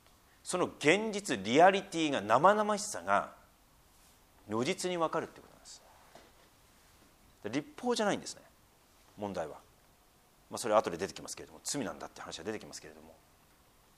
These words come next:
で、このむさぼりっていうのは、えー、立-、えー、モーセの十戒の第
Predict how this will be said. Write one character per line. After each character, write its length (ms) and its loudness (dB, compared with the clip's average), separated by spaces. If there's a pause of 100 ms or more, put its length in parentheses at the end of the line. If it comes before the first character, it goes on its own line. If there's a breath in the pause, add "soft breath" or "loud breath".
(460 loud breath)
で、 60 -2
こ 100 6
の 60 4
む 160 4
さ 180 8
ぼ 140 4
り 60 0
っ 20 -14
て 160 -8
い 40 -2
う 40 -2
の 80 0
は、 320 4 (480 soft breath)
え 240 2
ー、 80 -4
立-、 180 -2 (240)
え 360 6
ー、 20 0
モ 200 6
ー 40 4
セ 100 4
の 240 -2 (240)
十 160 0
戒 260 8
の 200 0 (500)
第 400 6